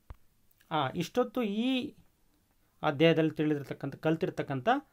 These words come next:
ಎಲ್ಲ ವಿಷಯಗಳನ್ನ ಕ್ವಿಕ್ಕಾಗಿ ಮತ್ತೊಂದು ಸರ್ತಿ ಪರಿಶೀಲನೆ ಮಾಡೋಣ.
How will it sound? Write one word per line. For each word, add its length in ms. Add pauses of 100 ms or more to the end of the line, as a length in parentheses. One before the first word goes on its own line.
(440)
ಎಲ್ಲ 200
ವಿಷಯಗಳನ್ನ 480
ಕ್ವಿಕ್ಕಾಗಿ 840 (500)
ಮತ್ತೊಂದು 380
ಸರ್ತಿ 500 (440)
ಪರಿಶೀಲನೆ 420
ಮಾಡೋಣ. 320